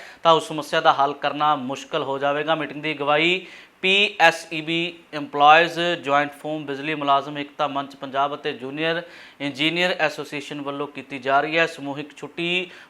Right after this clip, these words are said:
ਵਧਾਉਣ ਦੇ ਨਾਲ-ਨਾਲ ਅੰਦੋਲਨਕਾਰੀ ਮੁਲਾਜ਼ਮਾਂ ਨੇ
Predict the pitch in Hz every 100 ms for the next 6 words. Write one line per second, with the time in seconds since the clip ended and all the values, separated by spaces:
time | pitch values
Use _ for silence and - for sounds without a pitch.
0 | - 160 151 147 143 170 147 147 147 151
1 | 160 - 151 139 139 143 143 147 143 151
2 | 160 143 139 131 147 151 156